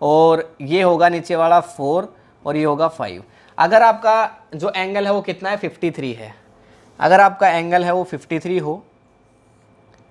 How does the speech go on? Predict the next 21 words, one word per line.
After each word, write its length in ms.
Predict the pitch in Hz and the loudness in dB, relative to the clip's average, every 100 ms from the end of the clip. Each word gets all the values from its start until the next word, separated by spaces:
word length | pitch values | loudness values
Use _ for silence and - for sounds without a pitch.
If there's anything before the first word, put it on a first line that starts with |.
| _ _ - | _ _ -6
अगर 200 | 135 156 | 0 2
ये 100 | 156 | 2
एंगल 280 | 156 170 | 4 2
है 60 | 160 | 2
वो 80 | 160 | 0
कितना 320 | 156 143 156 | -4 -4 -2
हो, 300 | 160 190 247 _ _ _ _ _ _ _ _ _ - | 0 -2 -6 _ _ _ _ _ _ _ _ _ -8
फिफ्टी 300 | 143 - 165 | -8 -4 -6
थ्री, 260 | 160 185 185 - - | -6 -8 -10 -20 -4
तो 80 | 190 | 0
फिर 160 | 180 196 | 4 4
ये 200 | 185 226 | 4 4
होगा 320 | 208 190 190 | 4 4 2
फ़ोर, 540 | 190 - 185 208 247 - _ _ _ | 2 -4 -4 -4 -4 -12 _ _ _
ये 220 | 147 156 202 | -6 0 2
होगा 440 | 185 175 180 196 196 - _ _ | 2 4 4 4 0 -10 _ _
थ्री 400 | - 185 180 190 - - | -8 -4 -4 -8 -14 -12
और 140 | 151 | -10
ये 120 | 151 | -8
होगा 280 | 160 135 147 | -8 -6 -6
फ़ाइव। 340 | 175 - 98 | -8 -10 -14